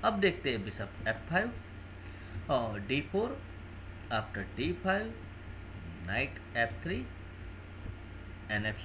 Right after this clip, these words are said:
six, E three, bishop F five। बहुत सारी game ऐसे भी होती है कि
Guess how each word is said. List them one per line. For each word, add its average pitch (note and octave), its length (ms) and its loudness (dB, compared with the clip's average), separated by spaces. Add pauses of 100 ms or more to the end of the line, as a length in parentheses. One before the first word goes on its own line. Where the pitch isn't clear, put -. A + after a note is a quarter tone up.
six, A#3 260 2 (1300)
E C#3 120 2 (120)
three, F3+ 140 2 (1000)
bishop A#3 420 4 (100)
F A2+ 200 8 (120)
five। G2 260 2
बहुत D#3+ 220 4
सारी G3 220 2
game G3 200 0
ऐसे F3+ 200 -2
भी F#3 160 0
होती E3+ 260 0
है G3 140 2 (500)
कि G3 100 4